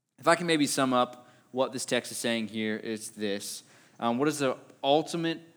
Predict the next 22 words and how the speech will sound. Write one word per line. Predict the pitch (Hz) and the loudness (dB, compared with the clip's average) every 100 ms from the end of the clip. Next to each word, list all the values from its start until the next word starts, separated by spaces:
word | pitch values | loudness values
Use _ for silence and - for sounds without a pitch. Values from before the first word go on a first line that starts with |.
| _ | _
promise | - 139 127 120 113 | -4 2 4 4 0
that's | 120 107 | -6 -8
held | - 123 117 | -2 0 0
out | 113 - | -2 -6
to | 117 | -8
us | 110 107 - | -6 -6 -8
today | 117 107 104 104 104 | -8 -4 -4 -4 -8
if | - 110 | -14 -10
we | 113 | -8
are | 104 | -6
in | 110 110 | -6 -10
Christ? | - 98 92 - | -8 -8 -8 -4
Here's | 147 143 | -2 0
the | 143 | 2
ultimate | 120 120 110 | 2 0 -6
promise. | 104 95 92 - - - _ _ _ _ _ _ - | -6 -8 -10 -16 -20 -20 _ _ _ _ _ _ -4
It | 135 | -2
is | 127 | 0
this. | 120 107 - - _ _ _ - _ _ _ _ _ _ | 0 -2 -4 -14 _ _ _ -20 _ _ _ _ _ _
If | 139 139 | -6 0
we | 165 196 | 2 4
desire | 180 139 147 160 180 208 | 4 8 10 10 8 6